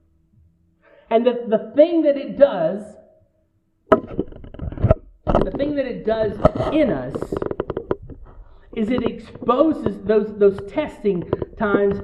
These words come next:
often expose the brokenness within us. It exposes the, the, the, the, the, the ore, the, the, the, the thing that's not gold, the impurities.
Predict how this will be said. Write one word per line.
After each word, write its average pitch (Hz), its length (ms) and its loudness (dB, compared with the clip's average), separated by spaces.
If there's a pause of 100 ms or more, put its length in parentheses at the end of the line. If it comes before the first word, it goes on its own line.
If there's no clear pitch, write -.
(180)
often 247 320 4
expose 208 720 2
the 196 80 6
brokenness 208 680 2
within 190 300 -2
us. 165 120 0 (100)
It 202 100 -4
exposes 247 680 -2
the, 208 380 2 (140)
the, 202 320 2
the, 175 480 0 (140)
the, 170 420 0
the, 180 420 -4 (1400)
the 165 100 6 (100)
ore, 202 840 2 (260)
the, 170 320 -2
the, 190 80 2 (200)
the, 180 400 2 (1000)
the 175 120 -8
thing 233 240 -2
that's 190 220 2
not 196 340 2
gold, 160 520 0 (1080)
the 180 80 -4
impurities. 180 720 -2